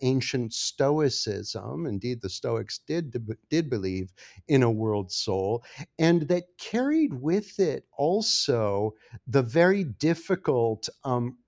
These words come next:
conno-, or kind of corollary, uh, that, um, if the world has a soul,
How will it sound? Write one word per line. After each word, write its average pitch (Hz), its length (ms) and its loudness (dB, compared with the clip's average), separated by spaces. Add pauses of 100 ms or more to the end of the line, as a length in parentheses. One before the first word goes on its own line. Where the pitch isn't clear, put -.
(140)
conno-, 127 460 4
or 120 320 6
kind 123 200 2
of 107 120 0 (280)
corollary, 127 840 6 (380)
uh, 131 400 6 (100)
that, 131 560 2 (120)
um, 127 380 0
if 170 320 4
the 135 80 6
world 123 420 4
has 214 380 -2
a 131 120 4
soul, - 680 -6